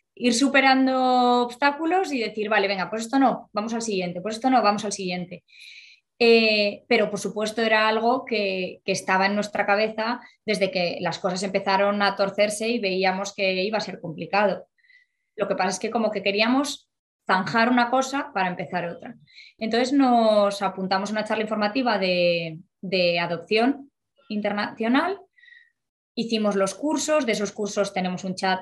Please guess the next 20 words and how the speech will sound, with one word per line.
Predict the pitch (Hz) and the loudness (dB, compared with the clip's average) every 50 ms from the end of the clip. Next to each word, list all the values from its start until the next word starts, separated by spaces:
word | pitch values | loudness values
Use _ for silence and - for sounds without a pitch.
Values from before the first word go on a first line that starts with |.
| - - | -6 -12
mm, | 202 196 185 175 175 175 175 - - | -10 -8 -8 -8 -8 -8 -10 -10 -10
de | 190 185 | -10 -8
gente | - 196 196 190 196 190 | -6 -6 -6 -6 -6 -6
que | 185 180 175 | -6 -6 -6
nos | 175 175 175 - | -6 -8 -6 -4
ve, | 180 175 180 180 185 185 180 - - - - - | -4 -4 -4 -6 -8 -10 -12 -12 -14 -16 -10 -8
vamos, | 202 196 180 160 - _ | -8 -8 -8 -10 -14 _
que | 180 | -12
incluso | 175 175 165 - 185 170 - 180 175 170 170 - | -12 -12 -12 -12 -12 -10 -6 -6 -6 -6 -4 -4
quedamos | 190 190 190 185 196 196 196 | -2 0 0 0 -2 -4 -6
con | - 185 180 190 | -6 -4 -2 0
ellos, | 208 214 214 214 214 214 214 208 214 | 0 0 0 0 0 0 0 -2 -2
que | - 190 | -4 -4
tienen | 190 190 185 185 185 185 185 180 175 | -2 -2 -2 -2 -2 -4 -4 -6 -8
sus | - 196 175 175 | -8 -10 -8 -6
niños | 190 196 196 190 180 175 - - | -6 -4 -2 -2 -4 -4 -4 -2
que, | 180 175 175 175 175 175 175 175 180 - | 0 2 4 4 4 2 0 -2 -2 -4
que | 190 180 175 175 | -2 0 0 0
adoptaron. | 175 170 170 165 - - 214 220 220 233 233 233 233 - - - - - - - - _ | 0 0 -2 -4 0 2 2 4 4 4 4 2 0 -4 -10 -18 -20 -20 -20 -20 -6 _
Nosotros | 233 240 233 240 240 240 247 233 - - - - | 0 2 2 4 2 2 2 0 0 -4 -10 -16